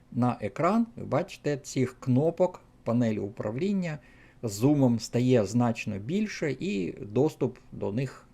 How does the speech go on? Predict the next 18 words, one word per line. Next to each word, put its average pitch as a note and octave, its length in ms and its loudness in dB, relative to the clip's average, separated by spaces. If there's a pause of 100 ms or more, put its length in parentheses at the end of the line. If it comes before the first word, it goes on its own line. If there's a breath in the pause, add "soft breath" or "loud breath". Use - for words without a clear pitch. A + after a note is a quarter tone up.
(140)
більш A2 300 -6
простий. - 520 -8 (2000 loud breath)
Для C3+ 100 0
того, G#3+ 260 6
щоб, E3+ 320 2 (680 loud breath)
ну, C#3 320 -2
зробити C3 520 0
більш B2 520 0 (760 soft breath)
таку - 260 -6
схожу C#3+ 600 2 (120)
картинку, A3 680 0 (840 soft breath)
я C#3+ 480 2
зараз, A#2+ 680 0
е, G#2+ 140 -2 (240)
під'єднаюся A2+ 1160 0 (120)
до G#2+ 580 -2
зуму G#2+ 560 2
з, G#2 400 -4